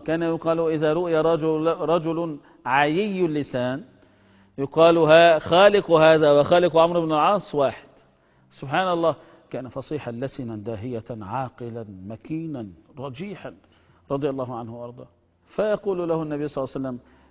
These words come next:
"لم يقل مثل الناس: 'أتشترط في ماذا وأنت قد أتيت ومتأخرا و-، وإلى آخره'، ولم يؤنبه ولم يعاتبه". ما رأيت النبي صلى الله عليه وسلم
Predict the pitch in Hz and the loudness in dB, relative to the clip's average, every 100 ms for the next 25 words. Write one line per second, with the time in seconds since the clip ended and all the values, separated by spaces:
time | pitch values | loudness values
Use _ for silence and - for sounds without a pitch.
0 | - 147 214 226 214 165 147 143 135 120 | -12 -8 -6 -6 -8 -8 -8 -8 -10 -10
1 | 117 107 - - 110 101 117 131 - 139 | -12 -14 -16 -16 -14 -12 -12 -14 -10 -10
2 | 127 120 123 117 120 110 120 123 120 127 | -10 -12 -12 -10 -8 -8 -10 -10 -14 -16
3 | 113 117 120 117 127 131 127 123 131 127 | -14 -14 -12 -10 -8 -8 -8 -10 -10 -10
4 | 120 127 123 123 123 131 127 123 123 123 | -10 -10 -8 -8 -8 -6 -6 -6 -10 -12
5 | - 135 107 _ _ - 135 147 127 123 | -12 -14 -14 _ _ -10 -8 -6 -8 -8
6 | 135 120 127 131 123 117 113 117 104 143 | -10 -10 -10 -10 -10 -12 -12 -14 -10 -6
7 | 180 131 110 120 - 110 110 135 123 113 | -6 -8 -12 -14 -14 -14 -10 -8 -10 -10
8 | 123 117 117 117 110 110 110 104 - - | -12 -12 -12 -12 -12 -12 -14 -18 -20 -20